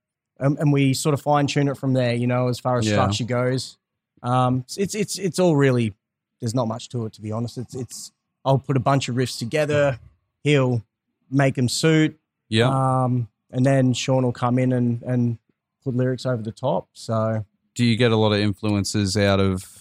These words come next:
Speaker 2: music that you hear? Like, do you hear the riffs and think, "Oh, fuck,
Speaker 1: Yeah,
Speaker 2: that's a pretty
Speaker 1: definitely.
Speaker 2: dope riff."
Speaker 1: Yeah,
Speaker 2: You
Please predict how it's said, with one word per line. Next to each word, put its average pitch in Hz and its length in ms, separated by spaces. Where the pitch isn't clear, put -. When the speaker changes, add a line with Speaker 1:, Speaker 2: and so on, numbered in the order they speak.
Speaker 2:
music 104 520
that 98 220
you 98 140
hear? 104 380
Like, 98 220
do - 120
you 101 80
hear 98 140
the 95 80
riffs 101 340
and 98 160
think, 95 240
"Oh, 92 200
fuck, 92 320
Speaker 1:
Yeah, 151 140
Speaker 2:
that's 175 120
a 120 40
pretty 123 180
Speaker 1:
definitely. 180 360
Speaker 2:
dope 104 40
riff." 101 380
Speaker 1:
Yeah, 165 220
Speaker 2:
You - 0